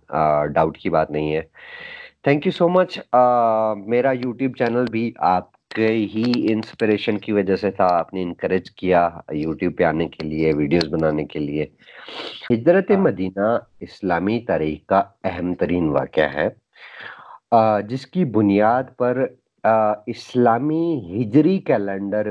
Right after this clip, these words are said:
Speaker 1: بھی، آ، جاری ہوا تھا۔ یعنی اسلامی جو کیلنڈر ہے وہ ہجرت کے سال سے جاری ہوا جب محمد نے مکہ سے، آ، مدینہ ہجرت کی۔ Basically وہ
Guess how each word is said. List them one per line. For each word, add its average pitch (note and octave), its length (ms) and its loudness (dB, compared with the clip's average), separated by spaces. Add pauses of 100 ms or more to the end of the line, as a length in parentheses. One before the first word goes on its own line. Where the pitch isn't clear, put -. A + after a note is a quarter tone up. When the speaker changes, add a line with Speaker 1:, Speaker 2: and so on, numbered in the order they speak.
Speaker 1:
بھی، C3 480 -6 (100)
آ، F#2 200 -4
جاری F2+ 400 0
ہوا D#2+ 280 2
تھا۔ F#2 260 2 (640)
یعنی G#2+ 500 2
اسلامی G#2+ 540 0
جو C#3+ 140 2
کیلنڈر A2 560 2
ہے G2 160 0
وہ C3 200 0
ہجرت A2+ 500 2
کے A#2+ 100 -10 (260)
سال C3+ 300 4
سے A#2 180 -8
جاری F2 340 -2
ہوا F2+ 280 0
جب G#2 200 0
محمد F2+ 460 0
نے F#2+ 160 -2
مکہ G2+ 480 -2 (120)
سے، F2 200 -6 (1040)
آ، F2 360 2
مدینہ F2 380 -2
ہجرت E2 400 -2
کی۔ - 160 -6
Basically F#2+ 480 0
وہ E2 100 0